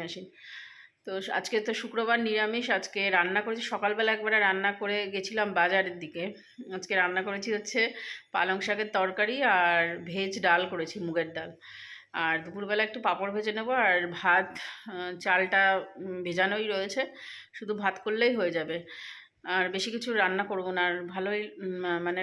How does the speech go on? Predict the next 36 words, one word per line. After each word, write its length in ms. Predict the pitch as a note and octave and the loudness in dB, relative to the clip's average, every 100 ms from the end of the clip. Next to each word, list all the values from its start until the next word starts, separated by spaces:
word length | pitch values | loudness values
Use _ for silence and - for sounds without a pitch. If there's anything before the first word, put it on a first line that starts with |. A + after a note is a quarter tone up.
| F#3+ | 4
রান্না 200 | F#3+ G3 | 4 0
করতে 200 | G#3 G#3 G#3+ | -4 -6 -8
ইচ্ছাও 280 | G3 - G#3+ G#3 | -6 -2 -2 -2
করছে 200 | F#3 - F3 | -8 -6 -6
না 60 | E3+ | -4
ভালো, 180 | D#3+ D#3 - - - - | -6 -8 -14 -18 -20 -16
ঠিক 100 | - A#3+ | -4 -4
আছে। 100 | A#3+ G#3+ | -2 -6
পনির 260 | G#3+ A#3 A3+ | -2 -2 0
রয়েছে 260 | A3 A#3 B3 A#3+ | 0 2 0 -2
ফ্রিজে, 300 | A#3+ A#3 B3+ B3+ | -4 0 0 0
তো 60 | G3+ F#3 F3 | 0 0 -2
পনিরটা 340 | F#3+ F#3+ F#3+ A3 G3 | -4 -6 -2 2 4
রান্না 220 | E3 E3 | 4 0
করবো 180 | F3 E3+ E3+ | -2 -4 -6
না, 40 | F3 | -4
ভালো 120 | F3+ E3+ | -2 -2
লাগছে 220 | E3 - F#3+ | -2 -8 -14
না। 60 | - - _ _ - _ | -20 -20 _ _ -20 _
তো 60 | G#3+ G3+ | -10 0
চলো 160 | G#3+ G#3+ | 2 2
এখন 140 | G#3+ G#3 F#3+ | 0 2 2
রাখি, 260 | F#3+ B3+ F4 - - - - F3 | 2 -2 -6 -10 -18 -20 -12 -8
এখন 160 | F3 F#3+ | -6 -4
বসে 160 | F#3 G#3 | -4 -4
বসে 140 | G3+ G#3+ | -6 -4
সবার 220 | G#3 G3 G3 | -2 0 0
ভিডিও 220 | G3+ G3+ G#3+ | -2 -2 0
দেখি, 140 | A3 B3 | 0 -2
তারপরে 200 | G3+ F3 F3 | -2 -2 -2
যাবো 140 | F3 F#3+ | -2 -2
স্নান 160 | - F#3 F#3+ | -2 -2 -2
করতে। 180 | F#3 F3 | -6 -6
এখন 120 | F3 F3+ | -4 -6
বেজে 140 | F3+ F#3 | -4 -4
গেছে 140 | F#3+ | -4